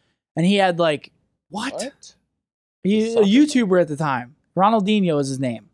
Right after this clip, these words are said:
Speaker 2: Oh,
Speaker 3: Oh, so
Speaker 1: He's a
Speaker 3: not
Speaker 2: so not
Speaker 1: YouTuber.
Speaker 2: Ronaldinho.
Speaker 1: No, not the fucking
Speaker 2: Okay.
Speaker 1: soccer player.
Speaker 2: Okay. <laughs>
Speaker 1: But he
Speaker 3: Kinda sounded
Speaker 1: promoted
Speaker 3: like
Speaker 1: it,
Speaker 3: him,
Speaker 1: and
Speaker 3: so.
Speaker 1: that's, like, when I got my first
Speaker 2: Oh,
Speaker 1: traction, and then
Speaker 2: shit.
Speaker 1: I kinda carried that into Black Ops two.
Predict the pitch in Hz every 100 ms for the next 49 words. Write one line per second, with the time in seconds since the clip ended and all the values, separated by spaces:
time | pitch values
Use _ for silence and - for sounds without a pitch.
0 | - 202 170 139 120 104 117 196 185 226
1 | 208 170 160 147 147 135 104 127 107 90
2 | 180 220 214 185 202 185 - 190 - 123
3 | - - 254 233 208 226 175 170 160 147
4 | - 160 110 127 - 240 214 262 285 226
5 | 226 302 208 202 196 180 196 208 202 196
6 | 190 185 190 175 175 170 170 160 180 170
7 | 208 202 214 220 208 175 247 269 196 180
8 | 196 175 - 196 190 180 180 180 196 185
9 | 160 147 165 160 156 - 202 202